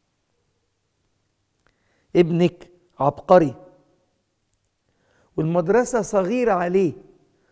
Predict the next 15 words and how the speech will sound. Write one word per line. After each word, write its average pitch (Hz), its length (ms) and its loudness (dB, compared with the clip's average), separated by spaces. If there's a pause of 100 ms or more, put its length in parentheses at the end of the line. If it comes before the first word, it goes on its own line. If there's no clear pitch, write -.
(180)
وعلى 175 260 6
قدراته، 175 680 0 (800)
ولذلك 208 520 4
عليه 214 520 -2
أن 160 100 -10
يكمل 165 500 -8
دراسته 196 480 -10 (760)
من 156 160 -2
البيت، 151 440 -2
يعني 208 300 -2
منازل 214 480 -4
كده 143 240 -16
يعني.'" 131 180 -20 (280)
مرت 190 400 4
السنوات، 147 800 -8